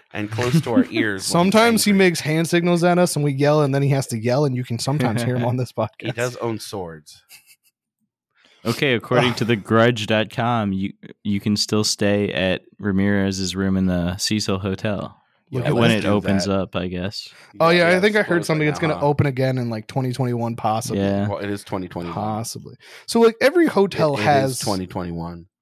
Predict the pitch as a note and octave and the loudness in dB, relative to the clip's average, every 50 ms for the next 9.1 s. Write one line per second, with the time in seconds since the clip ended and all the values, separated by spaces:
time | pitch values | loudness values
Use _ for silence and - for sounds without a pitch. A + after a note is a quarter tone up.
0 | _ _ _ - - - - - - - - - - D#3+ C#3+ A#2 - _ _ F#2 | _ _ _ -18 -16 -14 -14 -14 -14 -14 -12 -6 -4 -2 -2 -4 -4 _ _ -10
1 | G2+ D#3+ - C#3 C#3 C#3 - - A#2+ B2 B2 B2+ B2+ B2 B2 - A2 G#2+ - G2 | -10 -8 -8 -8 -10 -10 -2 2 2 2 4 2 0 0 -2 -4 -8 -8 -4 -4
2 | G#2+ B2+ D3+ D3+ C#3+ D3 C#3 D#3+ F#3 F#3 - F#3+ E3 D#3 D3 C3+ B2+ G2+ G2+ G2+ | -2 -2 -2 -2 -2 0 2 2 2 4 2 2 2 2 0 -2 -4 -4 -4 0
3 | G3 D#3 D#3+ F3 G3 A3 A#3+ A#3+ A#3+ A#3 - - _ - F3 F3+ F3+ F#3 F#3 F#3 | 2 2 4 4 4 4 4 2 0 -4 -6 -8 _ 0 2 4 4 4 4 2
4 | E3+ D3 D#3+ F3 A#3 A#3 - C3+ A#2 G#2+ A#2+ B2+ C3 D3 E3 A3+ B3 G#3+ E3+ C#3 | 2 2 4 4 2 2 0 -2 -4 -2 -4 -6 -8 -8 -6 -6 -6 -4 -4 -2
5 | A#2 A#2 B2 C#3 D3+ D3 C#3+ D3 C3 A#2 B2 A#2+ - A#2+ A#2+ - - A2 A2+ A2 | 0 2 2 4 4 2 2 0 0 -2 -2 -2 -4 -8 -8 -4 -2 -2 0 0
6 | F#2+ E2+ E2+ _ _ _ _ _ _ - _ _ _ _ _ _ _ - B2+ C3+ | -2 -6 -12 _ _ _ _ _ _ -20 _ _ _ _ _ _ _ -4 -4 -4
7 | A#2+ G#2 B2 C#3 E3 G#3 - - D#3+ C#3+ C3 C3 C3 B2+ B2+ B2 A#2+ A#2 A2 G2+ | -2 -2 -2 -2 -2 -4 -8 -8 -4 -2 0 2 2 0 0 -2 -4 -6 -6 -6
8 | - G#2 G2 G2 - _ - F#2 F2 E2+ F2+ F2+ E2+ E2 - D#2+ D2 - _ - | -4 -4 -4 -4 -4 _ -10 -12 -10 -8 -8 -8 -8 -10 -12 -14 -18 -20 _ -20
9 | - - | -20 -20